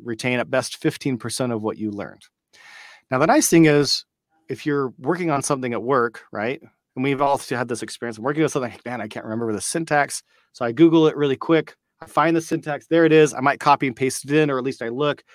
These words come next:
understand it, and type it in. That's generation, right? Boom. I got generation. I just learned something. I just generated the, I, I saw a principle, how they applied it in their situation. I figured out how to apply it in my code, and I'm on.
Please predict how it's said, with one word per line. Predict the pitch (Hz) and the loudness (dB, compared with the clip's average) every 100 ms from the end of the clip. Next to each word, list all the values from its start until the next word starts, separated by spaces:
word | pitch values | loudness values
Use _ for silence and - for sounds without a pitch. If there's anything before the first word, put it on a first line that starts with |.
| - | -6
understand | 127 131 - 143 135 | -2 -2 2 2 2
it, | - | -2
and | |
type | 131 123 | -4 -2
it | 131 | -2
in. | 120 - - - | -4 -8 -20 -2
That's | 180 202 | 0 2
generation, | 165 127 131 135 92 80 _ | 2 2 0 -2 -8 -14 _
right? | 110 123 - | -8 -8 0
Boom. | 143 117 104 120 | 0 0 -4 -6
I | |
got | 127 | -6
generation. | 120 127 127 - | -2 -2 -2 -4
I | 113 | -8
just | 117 123 | -8 -8
learned | 117 | -8
something. | - - - 69 - _ - - - | -8 -12 -14 -16 -18 _ -20 -18 -6
I | |
just | 120 110 | -6 0
generated | 139 143 143 131 | 0 2 2 0
the, | 123 | -4
I, | - 117 113 | -8 -10 -10
I | |
saw | 110 143 151 | -4 4 4
a | 160 | 4
principle, | 165 160 - 131 123 _ _ _ | 2 -2 -2 -4 -4 _ _ _
how | 127 | 2
they | 131 220 | 6 6
applied | - 151 151 | 4 2 2
it | |
in | 131 | 0
their | 139 | -4
situation. | - - 135 120 127 110 _ _ - | -8 -6 -4 -4 -6 -10 _ _ 0
I | 143 | 0
figured | 160 151 | 2 2
out | 127 | 2
how | 127 | 0
to | |
apply | 117 135 | -4 -4
it | 117 | -4
in | 110 | -4
my | 127 123 | -4 -4
code, | 123 117 - - - | -2 -4 -6 -20 -12
and | 120 | -4
I'm | 117 117 | 0 0
on. | 110 95 | 0 -2